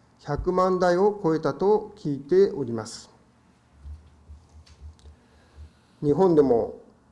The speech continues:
都市部の充電インフラが充実するにつれ、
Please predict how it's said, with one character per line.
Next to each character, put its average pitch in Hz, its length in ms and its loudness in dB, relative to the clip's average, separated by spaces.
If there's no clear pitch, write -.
都 151 140 0
市 151 160 -6
部 196 160 2
の 131 220 2
充 160 220 0
電 190 220 2
イ 208 280 2
ン - 20 4
フ 185 120 -4
ラ 131 140 0
が 160 320 -2
充 190 280 -4
実 196 340 -10
す 220 140 -6
る 175 100 0
に 135 160 2
つ - 140 -12
れ、 160 220 0